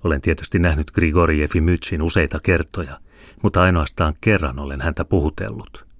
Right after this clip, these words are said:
Minuun hänen persoonansa teki erittäin tympäisevän vaikutuksen, osittain sen tähden, että hän, kuten tunnettu, ei ensinkään ole puhtautta harrastava eurooppalaisten käsitteitten mukaan.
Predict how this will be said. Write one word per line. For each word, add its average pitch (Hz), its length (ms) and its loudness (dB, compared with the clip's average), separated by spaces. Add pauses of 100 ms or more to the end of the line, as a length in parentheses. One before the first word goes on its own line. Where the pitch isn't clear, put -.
(720)
Minuun 85 260 2
hänen 67 220 -6
persoonansa 76 600 -2
teki 87 300 -2
erittäin 73 440 0
tympäisevän 73 680 -2
vaikutuksen, - 760 -2 (520)
osittain 82 440 0
sen 85 260 0
tähden, 65 440 -8 (260)
että 80 260 -2
hän, 71 340 -2
kuten - 320 -4
tunnettu, 80 540 0 (480)
ei 95 180 6
ensinkään 78 460 2
ole 78 240 0
puhtautta 82 560 -2
harrastava 78 500 2
eurooppalaisten 78 800 0
käsitteitten 80 680 -4
mukaan. - 480 -12